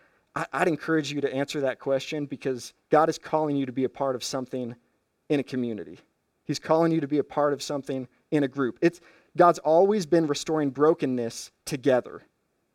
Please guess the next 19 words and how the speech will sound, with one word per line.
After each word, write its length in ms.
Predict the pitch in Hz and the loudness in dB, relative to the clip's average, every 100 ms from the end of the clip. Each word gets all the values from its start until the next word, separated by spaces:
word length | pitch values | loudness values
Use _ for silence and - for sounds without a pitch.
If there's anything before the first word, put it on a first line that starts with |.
| _ | _
It's 140 | 143 | -6
not 200 | 156 160 | -2 -2
just 220 | 160 170 - | 0 -4 -4
through 360 | 156 151 143 - _ _ | -2 -2 -2 -8 _ _
one 420 | 139 151 151 151 143 | -2 2 2 0 -2
or 160 | 139 | -2
another. 440 | 135 135 139 135 - _ - | 0 0 0 -4 -6 _ -4
It, 160 | 160 - | -2 0
it's 180 | 170 | -2
a, 80 | 165 - _ | -2 -10 _
it's 160 | 156 151 | -4 -4
a 40 | |
collaborative 600 | - 147 135 139 139 123 | -8 -2 2 2 0 -4
effort. 560 | 101 113 - - - - _ _ _ _ _ _ _ _ _ _ _ _ _ _ _ - | -4 -6 -8 -16 -16 -18 _ _ _ _ _ _ _ _ _ _ _ _ _ _ _ -6
And 140 | 143 | -4
so 400 | - 156 143 131 _ _ _ _ | 2 4 4 0 _ _ _ _
I'm 160 | 156 226 | 4 4
inviting 540 | 175 156 170 180 139 | 4 6 6 4 2
you 420 | 139 202 143 123 | 0 0 0 -2